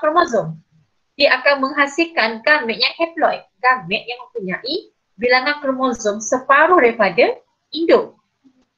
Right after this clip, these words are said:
Jadi, bila berlaku persenyawaan antara gamit jantan dan gamit betina,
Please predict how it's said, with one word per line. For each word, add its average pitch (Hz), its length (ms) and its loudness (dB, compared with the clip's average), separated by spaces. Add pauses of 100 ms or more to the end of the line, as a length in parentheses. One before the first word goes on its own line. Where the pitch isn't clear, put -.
(200)
Jadi, 247 400 -2
bila 302 240 0
berlaku 285 480 0
persenyawaan 262 880 0
antara 247 400 2
gamit 240 320 0
jantan 269 480 -4
dan 214 160 0
gamit 226 240 -2
betina, 240 560 -6